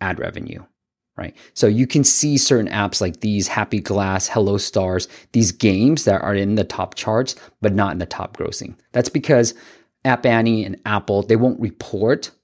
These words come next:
the top earners from ad revenue 'cause they don't have access to this data. So this is primarily through in-app purchases, subscriptions,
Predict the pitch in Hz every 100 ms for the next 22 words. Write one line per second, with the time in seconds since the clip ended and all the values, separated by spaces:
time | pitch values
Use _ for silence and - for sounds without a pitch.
0 | _ 101 107 98 - - 104 95 - _
1 | _ _ _ _ - 139 147 143 95 92
2 | 101 - - 98 - 104 95 98 - 95
3 | 87 - - - _ - 101 117 117 120
4 | - - - 98 - - - - - -
5 | - 160 202 180 165 120 120 127 123 113
6 | - 113 98 - 151 - 151 - 151 143
7 | - _ - 123 - - 135 131 - 127
8 | 113 123